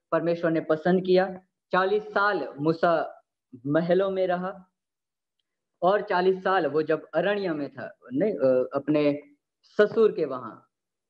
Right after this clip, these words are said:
यिथ्रो, मिद्यान में वहां था, और अपने ससुर के वो जो घेट, अ, नो, अ, जो भी उनके पास पशु थे,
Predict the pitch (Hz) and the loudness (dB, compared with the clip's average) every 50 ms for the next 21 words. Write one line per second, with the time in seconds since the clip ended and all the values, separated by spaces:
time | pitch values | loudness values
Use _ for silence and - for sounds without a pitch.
0 | _ _ _ _ - - 143 185 226 226 - - 196 143 107 - - - - - | _ _ _ _ -8 -2 2 2 2 2 2 2 4 4 2 -2 -8 -14 -18 -20
1 | _ _ _ _ - 135 151 160 - 147 185 185 185 180 175 151 123 117 113 147 | _ _ _ _ -6 -2 -2 0 0 2 0 2 0 0 -2 -6 -6 -8 -6 -4
2 | 160 170 180 185 180 185 131 107 - 95 - - _ _ _ _ _ - 156 175 | -4 -2 -2 -2 -2 -2 -6 -8 -8 -10 -16 -18 _ _ _ _ _ 2 2 4
3 | 180 185 190 185 - - - - 170 - 196 196 190 196 196 202 - - - - | 4 4 2 0 -4 -6 -4 -2 -2 0 2 2 2 4 2 2 0 -4 -10 -20
4 | _ _ _ _ _ _ _ _ _ _ _ - - - 214 202 214 214 240 233 | _ _ _ _ _ _ _ _ _ _ _ -8 0 2 2 2 2 2 2 2
5 | 208 - 202 185 175 160 - - - 135 135 156 165 165 160 160 156 156 147 143 | 2 4 2 2 4 2 0 -2 -4 -2 2 2 4 4 4 4 2 2 2 2
6 | - 175 175 180 175 180 180 139 143 139 139 151 190 226 202 - - 123 131 131 | 2 4 4 2 2 0 0 2 4 4 4 2 -2 -6 -6 -8 -8 -4 -2 -2
7 | 120 - 127 127 165 180 190 185 208 190 175 165 170 175 170 170 160 165 165 165 | -2 -4 -4 0 2 2 2 2 2 0 -2 -2 -4 -4 -2 0 0 0 0 -2
8 | - - 165 165 - 185 175 175 175 139 - - | -2 -2 0 2 2 2 2 2 2 0 0 -2